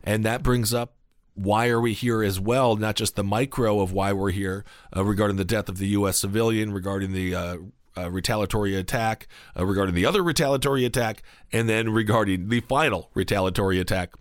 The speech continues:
uh, hopefully of the conflict. But we're here because the Trump administration tore up the Iran deal.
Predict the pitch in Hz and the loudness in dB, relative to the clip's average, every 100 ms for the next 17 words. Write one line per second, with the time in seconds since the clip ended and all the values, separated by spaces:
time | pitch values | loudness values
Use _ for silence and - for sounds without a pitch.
0 | _ - 98 90 123 117 107 98 95 98 | _ -8 -4 0 0 0 0 0 -2 -2
1 | 104 107 95 - - _ _ - 151 147 | -2 -2 -4 -6 -20 _ _ 0 2 2
2 | 131 190 160 131 131 113 104 110 104 95 | 2 2 2 2 2 0 2 2 2 0
3 | 123 110 107 104 - 92 101 92 101 98 | 0 0 0 -2 -2 -2 -2 0 0 2
4 | 85 90 85 82 80 71 | 0 0 0 0 -4 -8